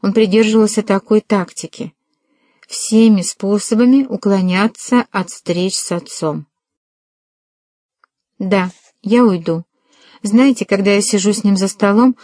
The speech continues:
у меня кусок застревает в горле. Не от страха, конечно, потому что он так переменился, что и слова мне не скажет никогда, но чем меньше мы с ним будем сталкиваться,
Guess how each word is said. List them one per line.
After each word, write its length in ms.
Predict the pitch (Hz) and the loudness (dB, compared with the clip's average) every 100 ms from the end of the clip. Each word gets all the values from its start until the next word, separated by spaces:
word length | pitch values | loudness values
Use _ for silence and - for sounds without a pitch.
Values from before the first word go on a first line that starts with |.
| - _ | -20 _
у 60 | 202 | 2
меня 240 | 208 214 | 4 4
кусок 400 | 220 226 - 254 | 2 -2 0 0
застревает 640 | 185 185 - 180 180 175 170 | 0 -4 -4 -4 -2 -2 -4
в 80 | |
горле. 400 | 170 170 165 170 - _ _ _ _ _ _ _ | -2 -2 -2 -10 -14 _ _ _ _ _ _ _
Не 180 | - 220 | 2 4
от 140 | 233 233 | 2 0
страха, 380 | - 311 226 | -2 -2 -2
конечно, 580 | 185 180 170 170 - 165 - _ _ | -4 -2 -2 -4 -6 -10 -14 _ _
потому 340 | - 180 190 196 | -10 -2 0 0
что 180 | - 196 | 0 -2
он 100 | 190 | 0
так 220 | 196 - | -2 -2
переменился, 720 | 208 190 190 185 226 233 180 | -2 0 2 4 4 2 -4
что 320 | - - 175 - _ _ _ _ _ _ _ _ _ _ _ _ _ _ _ _ | -6 -4 -6 -6 _ _ _ _ _ _ _ _ _ _ _ _ _ _ _ _
и 120 | - 202 | -4 -4
слова 420 | - 190 233 254 | 0 4 4 6
мне 220 | 208 185 | 4 2
не 120 | 185 | 0
скажет 460 | 185 - 175 170 - | -2 -4 -4 -4 -8
никогда, 540 | 170 170 170 165 160 - _ _ _ _ | -8 -8 -8 -6 -8 -10 _ _ _ _
но 100 | 185 | -6
чем 300 | - 214 202 | -2 2 4
меньше 340 | 202 190 - | 4 2 -2
мы 100 | 180 | -2
с 140 | 180 - | -4 -4
ним 180 | 190 180 | -2 -2
будем 220 | 170 165 | -4 -6
сталкиваться, 880 | - 208 240 254 185 170 - - | -4 0 0 0 -6 -8 -12 -16